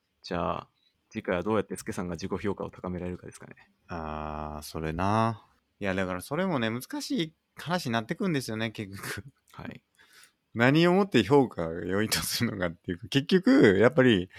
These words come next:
Speaker 2: 全ての判断基準がだんだんこうブレてくるというか、
Speaker 1: はい。
Speaker 2: なんや、ようわからんなってなってくるんですよね。
Speaker 1: <laughs>
Speaker 2: 善悪もないし、
Speaker 1: はい。
Speaker 2: 何をもって良しとするのかが、やっぱりようわからんなってことになってくるんですよね。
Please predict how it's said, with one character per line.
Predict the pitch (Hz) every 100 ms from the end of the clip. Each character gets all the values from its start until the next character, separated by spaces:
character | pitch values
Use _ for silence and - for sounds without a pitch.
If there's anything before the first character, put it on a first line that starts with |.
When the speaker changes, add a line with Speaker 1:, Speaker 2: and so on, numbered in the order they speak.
| - - -
Speaker 2:
全 | - 180 254
て | 302 156
の | 110
判 | - 185 196
断 | 190 170
基 | 160 160
準 | 120 90
が | 85 85 80 -
だ | 131 170
ん | 190
だ | 196 220
ん | 139
こ | 107 98
う | 85
ブ | 92
レ | 117
て | 156
く | 120
る | 90
と | 90
い |
う | 80
か、 | - 90 82 - _
Speaker 1:
は | -
い。 | 87 _ _ -
Speaker 2:
な | 107 120 151
ん | 208
や、 | 220
よ | 131 156
う |
わ | 143
か | 135
ら | 151
ん | 139
な |
っ | - -
て | 123
な | 110
っ |
て | 113
く | -
る |
ん | 104
で |
す | - -
よ |
ね。 | 90 90 _ _ _ -
Speaker 1:
<laughs> | - _ - - - -
Speaker 2:
善 | 101 165 170
悪 | 120 95 95
も | 92
な | 92 92
い | 92
し、 | - 82 78 76 85 - _ -
Speaker 1:
は | 87
い。 | 104 _ _ _ _ _ _ _ _ -
Speaker 2:
何 | 101 113 131 143
を | 160
も | 165 175
っ |
て | 156 107
良 | 104
し | 110
と | - 85
す | 87
る | 82
の | 80
か | - 87
が、 | 78 78
や |
っ | 80
ぱ | - 147
り | 104
よ | 104
う |
わ | 92
か | 90
ら | 90
ん | 92
な | 92
っ | 101
て | -
こ | 90
と | - -
に | -
な |
っ | 95
て | -
く | 101
る | 85
ん | 82
で |
す | -
よ | -
ね。 | 82 87